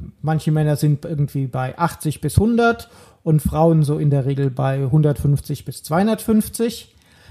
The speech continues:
Das ist, äh, eine Dimension. Die andere Dimension sind sozusagen die Resonanzen, die in unserem, äh, Mund- und Rachenraum entstehen. Die hängen einfach davon ab, äh, wie groß unser Kopf ist.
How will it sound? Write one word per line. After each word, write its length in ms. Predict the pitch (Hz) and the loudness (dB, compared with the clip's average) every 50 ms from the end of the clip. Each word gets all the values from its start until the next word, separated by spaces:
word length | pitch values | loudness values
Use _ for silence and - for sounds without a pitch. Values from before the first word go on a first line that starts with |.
| - - _ | -20 -8 _
Das 180 | - 170 165 - | 0 2 4 4
ist, 300 | 180 175 165 - - - | 4 2 2 0 -6 -10
äh, 320 | - 170 151 143 135 135 - - _ _ _ _ _ - - _ _ _ - | -6 -4 -4 -2 -4 -4 -8 -12 _ _ _ _ _ -20 -20 _ _ _ 0
eine 260 | 160 185 214 233 214 | 2 4 6 6 6
Dimension. 640 | 185 208 196 208 214 196 - - 196 208 226 247 220 | 6 6 6 6 4 4 2 2 0 0 0 0 -2
Die 140 | 185 165 - | -4 -4 -4
andere 300 | - 185 196 208 180 165 | 0 2 4 4 6 6
Dimension 680 | 165 170 165 175 170 160 - - 165 160 160 160 156 | 6 4 4 4 2 2 2 2 2 4 4 4 2
sind 260 | 139 151 160 156 147 | 0 0 -2 -4 -4
sozusagen 380 | - 156 143 - 160 147 147 139 | -6 -8 -6 -4 -4 -2 -2 -2
die 100 | 135 139 | -4 -4
Resonanzen, 800 | - 151 120 135 143 139 139 151 175 220 - - - 226 214 190 | -4 -2 -2 -2 0 0 2 2 2 2 2 2 4 4 4 4
die 140 | 175 180 175 | 4 2 0
in 60 | 165 | 0
unserem, 500 | 160 147 127 139 143 139 139 139 139 - | -2 -2 0 0 0 0 0 -2 -4 -4
äh, 200 | - 151 151 143 - 156 | -4 -4 -4 -4 -4 -2
Mund- 280 | 151 151 170 190 180 156 | 2 4 4 4 4 2
und 140 | 151 131 135 | -2 -2 -2
Rachenraum 500 | 170 202 208 - 226 202 214 214 208 208 | 0 0 0 0 0 0 2 0 0 0
entstehen. 480 | 202 196 196 - - 190 196 202 190 147 | 0 -2 -2 -2 -2 0 0 0 0 0
Die 220 | 165 180 170 175 | 0 2 2 4
hängen 260 | 139 175 180 180 180 | 4 2 2 2 0
einfach 340 | - - 165 165 - 170 156 | -2 -2 -2 0 0 0 0
davon 340 | - - 165 160 - 160 156 - | 2 0 0 0 -2 -6 -8 -6
ab, 240 | 156 165 - - - - - - - - - - | -8 -6 -6 -8 -10 -10 -12 -16 -20 -20 -16 -8
äh, 240 | - 175 165 160 160 147 131 | -4 -4 -2 -2 -4 -4 -4
wie 80 | 165 | -6
groß 320 | 151 - - 156 175 - - | -6 -4 -2 0 0 0 0
unser 200 | 156 139 135 131 | -2 -4 -4 -2
Kopf 340 | - - 196 190 - - 208 | 0 0 0 0 0 -2 0
ist. 360 | 208 247 - - - - - | 0 0 0 -4 -10 -16 -20